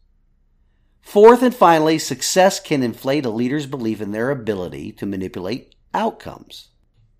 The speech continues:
It boiled down to this. Even leaders with high moral values can be tempted by the opportunities provided by the four circumstances we just discussed.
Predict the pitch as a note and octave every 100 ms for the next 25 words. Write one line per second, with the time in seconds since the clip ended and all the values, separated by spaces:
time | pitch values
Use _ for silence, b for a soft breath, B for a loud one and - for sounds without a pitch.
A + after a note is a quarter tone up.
0 | _ _ _ _ _ _ _ _ _ _
1 | _ b b - D3 C#3+ G3+ A3 F3+ F3
2 | F3 B2+ E2 - D3+ G#3 F3+ E3+ E3 A#2
3 | A2+ - C3 C3+ E3+ F3+ D3 E3 F#3 A#2+
4 | E2+ F2+ G#2+ - G#2 A2 A2 - - A#3
5 | - G#2 F2+ G2+ F#2+ - A#2 C#3 F3 A#2+
6 | G#2 G2 A2 - - G2 G#2 C#3+ E3 F#2+
7 | F#2+ G2 F#2+ - - A2 B2 - G2 C3+
8 | B2+ F#2 F2 - A2+ F2 D#2+ E2+ - G#2+
9 | - - D#2+ - -